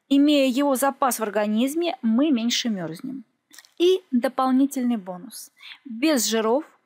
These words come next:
кожа теряет эластичность и появляются ранние морщины. Оно вам надо?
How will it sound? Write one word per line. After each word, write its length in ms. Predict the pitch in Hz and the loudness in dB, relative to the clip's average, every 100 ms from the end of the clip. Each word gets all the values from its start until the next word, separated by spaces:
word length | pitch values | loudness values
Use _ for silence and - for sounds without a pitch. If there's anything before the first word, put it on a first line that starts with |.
| _ | _
кожа 360 | 262 294 320 | 0 2 2
теряет 500 | 349 339 339 330 320 - | 0 0 2 2 0 0
эластичность 920 | 254 220 208 - 202 - 262 277 _ - - - - | 2 2 0 -6 -8 -2 -2 -2 _ -16 -16 -10 -2
и 100 | 285 | -2
появляются 760 | - 254 214 214 226 262 285 | 2 2 2 2 2 0 -2
ранние 360 | 202 196 214 220 | -2 -2 -2 -2
морщины. 600 | 208 - - 175 - _ _ _ _ _ | -6 -8 -10 -12 -20 _ _ _ _ _
Оно 300 | 220 214 208 | 0 2 2
вам 200 | 196 185 | 0 -2
надо? 300 | 180 185 | -6 -4